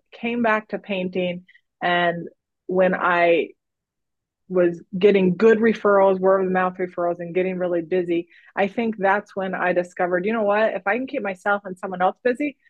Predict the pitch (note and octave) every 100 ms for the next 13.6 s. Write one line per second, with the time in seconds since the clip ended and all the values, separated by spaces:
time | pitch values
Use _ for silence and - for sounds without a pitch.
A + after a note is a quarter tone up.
0 | _ - A3+ D#4+ D#4+ A3+ G3+ G3+ F#3 F3+
1 | G3+ F3 F3+ F3+ F#3+ F#3 D#3+ _ - E3
2 | E3 D#3+ - - - - _ - - -
3 | F3+ F3 E3+ - - A3 G3+ - F3 -
4 | A3 G#3+ B3 E4 C#4+ F#3+ G3+ G3+ A3 F#3
5 | - F#3+ G3 G#3+ A#3 C#4 C#4 C#4 - -
6 | A3+ B3+ B3 C4+ C#4 B3+ C#4 C4+ C4+ _
7 | _ - G#3+ G3+ G#3 G#3+ A#3+ A#3+ G#3+ G#3
8 | G3+ G3+ G3 - _ _ _ _ _ G3+
9 | F#3+ G3 F#3 F#3 F3+ F3 - E3+ F3 F3
10 | - D3+ D#3 - F#3 _ _ _ - G3
11 | F3+ - - F#3 - A#3+ A#3+ G#3 F#3+ G3+
12 | F3 - F3+ E3+ E3+ D#3+ F#3 E3+ - F3
13 | D#3+ D#3+ E3+ - -